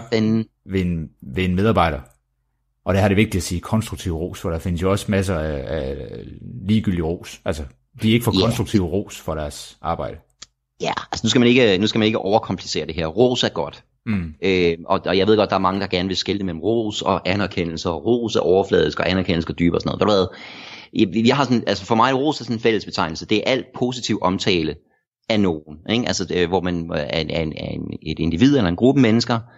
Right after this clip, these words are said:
Speaker 1: hvor man snakker om, hvad det er, de gør godt, og hvad vi gerne vil se mere af. Øhm,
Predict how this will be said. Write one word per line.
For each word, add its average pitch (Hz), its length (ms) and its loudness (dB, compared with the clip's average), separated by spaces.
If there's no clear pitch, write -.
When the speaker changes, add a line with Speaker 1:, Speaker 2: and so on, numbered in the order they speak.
Speaker 1:
hvor 101 100 2
man 92 120 2
snakker 104 260 2
om, 98 60 2
hvad 90 120 -2
det 85 80 0
er, 90 60 -2
de 90 60 -8
gør 82 160 -4
godt, 113 240 0
og 113 40 -6
hvad 110 100 -4
vi 90 80 -10
gerne 87 180 -2
vil 92 80 -8
se - 140 -8
mere 82 280 -8
af. - 240 -10
Øhm, 87 640 4